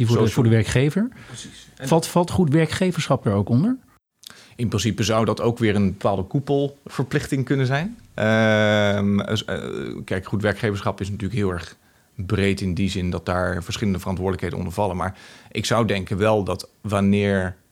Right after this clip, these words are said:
Speaker 2: je als organisatie dus niet bezig bent met op die manier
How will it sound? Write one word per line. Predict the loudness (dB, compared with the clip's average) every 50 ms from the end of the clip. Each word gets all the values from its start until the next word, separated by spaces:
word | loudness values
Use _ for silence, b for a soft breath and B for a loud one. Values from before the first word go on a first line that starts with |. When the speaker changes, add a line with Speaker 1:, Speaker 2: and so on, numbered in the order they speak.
| _ _ _ _ _ _ _ _ _ _ _ _ _ _ _ _ _ _
Speaker 2:
je | -2 -2 0
als | -2 -2 -4
organisatie | -6 -8 -8 -6 -2 0 0 0 0 -2 -4 -6 -4
dus | -4 -4 -4 -2
niet | 0 0 0 0 -2 -8 -16
bezig | -20 -6 0 2 2 2 2 0
bent | -2 -4 -4 -4 -6 -6
met | -6 -6 -8 -8 -12 -16 -20 -20 _ _ _ _ _ _
op | -8 -8 -6 -4
die | -2 -2
manier | 0 0 0 -2 -2 -2 -4 -4 -6